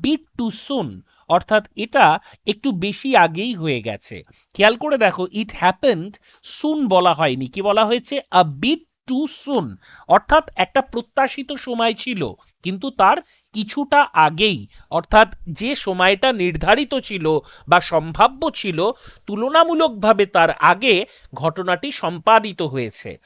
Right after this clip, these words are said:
পরের সেন্টেন্স দেখো, "She appeared a little too confident", অর্থাৎ তাকে আরেকটু বেশি কনফিডেন্ট দেখাচ্ছে। তা সে যে অ্যাপিয়ার করেছে, তো তাকে কেমন লাগছে?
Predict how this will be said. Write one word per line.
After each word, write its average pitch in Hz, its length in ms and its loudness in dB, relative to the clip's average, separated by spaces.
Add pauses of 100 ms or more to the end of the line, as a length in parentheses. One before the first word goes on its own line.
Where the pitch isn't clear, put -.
(260)
পরের 214 240 4
সেন্টেন্স 262 520 -6
দেখো, 254 380 2 (320)
"She - 240 -2
appeared 202 760 4 (260)
a 202 100 6
little 254 440 -6 (100)
too 262 120 -4 (340)
confident", 208 720 0 (340)
অর্থাৎ 180 520 4 (260)
তাকে 190 300 2 (100)
আরেকটু 262 500 -2
বেশি 247 400 -4 (260)
কনফিডেন্ট 208 640 2
দেখাচ্ছে। 196 640 2 (400)
তা 185 120 6
সে 208 220 -4
যে 208 220 0
অ্যাপিয়ার 254 500 4
করেছে, 196 500 -2 (280)
তো 180 80 -4
তাকে 170 340 0
কেমন 196 320 0
লাগছে? 240 440 2